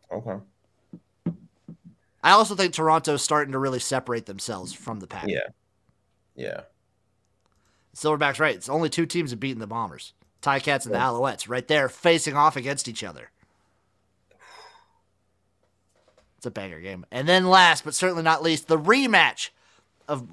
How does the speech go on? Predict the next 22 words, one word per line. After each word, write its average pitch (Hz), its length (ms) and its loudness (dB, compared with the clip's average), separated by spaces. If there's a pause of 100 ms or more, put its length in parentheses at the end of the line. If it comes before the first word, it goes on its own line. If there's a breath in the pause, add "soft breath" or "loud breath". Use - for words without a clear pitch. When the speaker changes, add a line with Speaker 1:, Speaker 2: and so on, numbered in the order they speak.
(140)
Speaker 2:
an 131 120 -12
extremely 285 500 -2
exciting 143 320 0
game 143 220 -2
last 120 180 -8
week, 110 140 -10
an 110 100 -12
overtime 160 560 4
game, 104 240 -12
the 107 80 -14
Calgary 196 420 2
Stampeders 156 540 -6
versus 165 300 -2
the 131 80 -6
B 160 180 -4
C 147 180 -4
Lions. 135 520 2 (340 loud breath)
Lions 156 680 4
minus 185 680 2
one 143 500 0
at 123 260 -4
home, 156 540 2